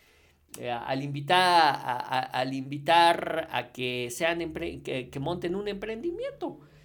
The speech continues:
Sin embargo, sin embargo, pues la, la realidad es otra. Ustedes saben que un servidor, eh, no precisamente es exclusivo que les hable yo de libros, ¿sí? Obviamente tengo una, una, una buena biblioteca.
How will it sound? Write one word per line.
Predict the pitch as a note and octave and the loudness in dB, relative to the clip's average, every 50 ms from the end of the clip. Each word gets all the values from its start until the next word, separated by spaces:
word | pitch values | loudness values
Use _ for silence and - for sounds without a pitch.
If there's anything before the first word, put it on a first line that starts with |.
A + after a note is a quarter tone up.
| _ _ _ | _ _ _
Sin | - - A#3 A3 A#3+ | -12 -6 0 2 4
embargo, | A#3 A#3+ D4 D#4+ D#4+ D#4+ C4+ B3+ A#3+ B3+ C4 C#4 D4+ D#4+ G#4 F4 - - - | 6 6 6 6 6 6 6 6 8 10 10 8 8 6 4 0 -8 -12 -16
sin | - - G3 F3 E3+ | -12 -6 -4 -2 -2
embargo, | E3+ F3 F#3+ G3+ G#3 G#3 G#3 A3+ A#3+ - | -2 -2 0 0 0 0 0 -2 -2 -2
pues | D3 D3 C#3+ | -4 0 4
la, | D3 D3 C#3+ C#3+ C#3+ C#3+ | 6 6 6 6 4 6
la | D3 D#3 D#3+ D#3+ | 8 10 10 10
realidad | E3 F3 F3 E3+ F3 F3 F3+ F3+ F#3 F#3+ F3 | 10 8 8 8 8 8 6 6 6 4 4
es | C#3 B2 - | 2 -2 -4
otra. | A#2+ A2 - - | -6 -10 -12 -12
Ustedes | A2+ - - F3 E3+ E3+ E3+ | -16 -8 -4 -2 -2 0 0
saben | - F3 E3+ E3+ E3+ - | 0 0 0 0 -2 -2
que | F3 F3 | -4 -6
un | F3 | -4
servidor, | - F3 C#3+ C3 C3+ C#3 C#3 D3 D3 D#3 E3 F#3+ - - C3+ C3 - - - - _ _ _ _ _ _ _ _ _ | -4 -4 -4 -4 -4 -4 -2 -2 0 0 0 -2 -4 -6 -10 -10 -12 -14 -20 -20 _ _ _ _ _ _ _ _ _
eh, | - B2+ B2 B2 B2 B2 A#2+ A#2+ | -8 -6 -6 -4 -4 -4 -4 -4
no | C3 C#3 D3+ D#3+ D#3 D3+ | -2 0 2 2 2 0
precisamente | - C#3+ C3+ C3+ C#3 - C#3 D3 D3+ C#3 D3+ D#3+ D#3+ D#3+ D3+ C#3+ D3+ D#3+ D#3+ E3 E3 E3 E3 E3 D#3 D3+ C#3+ - - C#3+ D3 | -2 -4 -4 -4 -4 -6 -6 -4 -4 -4 -2 -4 -6 -6 -8 -6 -4 -4 -2 -2 0 0 0 0 2 2 0 0 0 -2 -2
es | C#3+ - - - - - - - | -2 -4 -8 -10 -14 -16 -12 -8
exclusivo | C3+ C3 B2+ - - - C#3+ C3 C3 C3+ - - F3+ F3+ D#3+ E3+ E3+ - | -8 -6 -6 -8 -10 -8 -8 -6 -6 -6 -6 -6 -6 -4 -4 -4 -6 -6
que | - | -6
les | A2+ A2+ A2+ - | -8 -8 -8 -8
hable | D3+ D#3 D3+ C#3+ C#3 C3+ | -8 -8 -8 -8 -8 -8
yo | C#3 D3+ | -6 -6
de | D3 D3+ D#3+ | -4 -4 -4
libros, | F3+ B3+ E4+ A4+ G4 A#3+ - - - | -4 -2 -2 -2 0 -2 -2 -4 -4
¿sí? | - E3 G3+ | -6 -6 -4
Obviamente | A3+ A#3 A3+ A#3 G#3+ G3+ G#3 G#3+ G#3 G#3+ G#3 | -2 -2 -2 -2 -2 -4 -6 -8 -8 -8 -8
tengo | G3+ - G3 G3 G3+ G3 F#3+ F#3 | -6 -6 -6 -4 -2 -2 0 0
una, | F3 F3+ F#3 F#3+ F3+ E3+ E3 D#3 | 0 0 0 0 0 0 0 0
una, | E3 F3 F3+ F3+ F3 | -2 -4 -4 -4 -4
una | F3 F3 F3 F#3 F3 | -4 -4 -4 -4 -2
buena | E3+ E3+ E3+ F3 E3+ | -2 -2 -2 -2 -2
biblioteca. | D#3 C#3+ C#3 C3+ C3 B2+ B2+ - - D#3 D#3 D#3 F#3+ G3+ G3 | -4 -4 -4 -4 -4 -6 -4 -2 -2 -2 -2 -2 -6 -8 -10